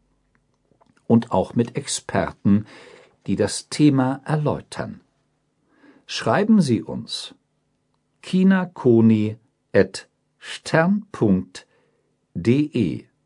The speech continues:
Ich buchstabiere Kinakoni, K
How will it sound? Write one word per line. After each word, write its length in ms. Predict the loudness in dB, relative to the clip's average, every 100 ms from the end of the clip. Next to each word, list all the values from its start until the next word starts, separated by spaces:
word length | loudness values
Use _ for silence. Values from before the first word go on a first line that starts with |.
| _ _ _ _ _ _ _ _ _ -20 _ _ _ _
Ich 400 | -2 -2 -2 -20 _ _ _
buchstabiere 800 | -8 -8 -6 -6 -2 -4 -2 -4
Kinakoni, 1300 | -6 -10 -4 -2 -2 -6 -8 -6 -4 -4 -2 -4 -6 _ _ _ _ _ _ _ _ _ _ _ _
K 480 | -4 -2 -2 -4